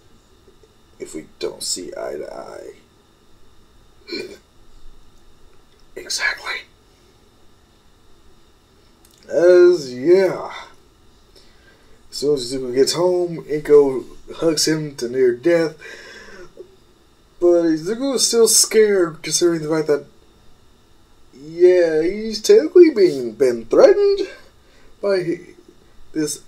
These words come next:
extraterrestrial life form who's given him power. He can be a hero. He just needs to learn the whole full extent of his new power.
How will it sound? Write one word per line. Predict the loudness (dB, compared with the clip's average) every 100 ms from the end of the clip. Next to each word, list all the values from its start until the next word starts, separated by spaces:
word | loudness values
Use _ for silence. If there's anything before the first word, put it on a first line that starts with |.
| _ -8
extraterrestrial | -6 -6 -2 0 0 0 0
life | 0 -2 -4
form | -8 -6 -4 -6 -10 -20 -20 -20 _
who's | -6 -6 -6 -8 -12 -14
given | -6 -6 -6
him | -12 -14
power. | -12 -12 -8 -6 -6 -8 -12 _ _ _ _ _ _ _ _ _ _
He | -14
can | -14 -10
be | 2 4 4
a |
hero. | 0 -2 -2 -8 -8 -12 -14 -20 _ _ _ _ _ -20 -20 -20 -20 -20 -20 -18
He | -6
just | -4
needs | -4 -6
to | -4
learn | -4 -4
the | -6
whole | -4 -2 -2 -6 -18 -16
full | -6 -4 -4
extent | -4 -6 -2 -4 -4 -12
of | -12 -12
his | -20 -20 -18
new | -14 -14 -16 -12
power. | -10 -2 -2 -2